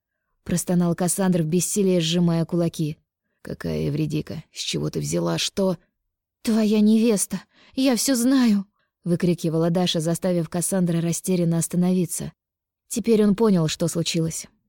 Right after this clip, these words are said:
Последний кусочек мозаики показал ему картину произошедшего. Понял, почему сбежала Даша, чем воспользовался Неоклис, чтобы убедить ее покинуть Орион.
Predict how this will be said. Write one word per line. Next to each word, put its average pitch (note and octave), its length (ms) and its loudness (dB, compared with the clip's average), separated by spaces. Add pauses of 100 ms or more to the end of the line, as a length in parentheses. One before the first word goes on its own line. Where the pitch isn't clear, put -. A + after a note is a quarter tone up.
(120)
Последний F#3 420 0
кусочек F#3 440 -2
мозаики F#3 500 0
показал E3+ 440 -2
ему E3 160 2
картину F3 380 0
произошедшего. E3 800 -2 (340)
Понял, F#3 360 2
почему G#3 340 0
сбежала F3+ 460 0
Даша, F3+ 400 -2 (160)
чем G#3+ 260 0
воспользовался F3 680 0
Неоклис, F3+ 440 0
чтобы E3+ 300 -2
убедить E3+ 380 0
ее D#3 120 -2
покинуть E3 440 -4
Орион. D3+ 420 -4